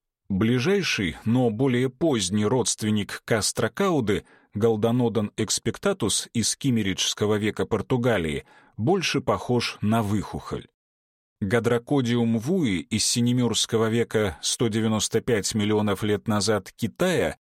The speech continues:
несколько более продвинутый зверёк, хотя тоже ещё не вполне млекопитающие. Особенно впечатляют его размеры: три целых две десятых сантиметра длиной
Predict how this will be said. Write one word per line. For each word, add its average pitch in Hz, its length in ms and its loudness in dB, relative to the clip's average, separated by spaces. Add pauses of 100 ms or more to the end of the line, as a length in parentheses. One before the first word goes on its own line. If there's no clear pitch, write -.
(100)
несколько 147 560 0
более 131 400 0
продвинутый 143 720 0
зверёк, 98 640 -2
хотя 139 320 -2
тоже 92 400 0
ещё 98 380 0
не 113 180 2
вполне 139 480 0
млекопитающие. 90 1200 -2 (340)
Особенно 131 640 0
впечатляют 113 840 0 (240)
его 120 460 0
размеры: 110 640 0 (240)
три 113 160 0
целых 110 460 0
две 110 240 0
десятых 107 560 -2
сантиметра 104 720 0
длиной 123 500 0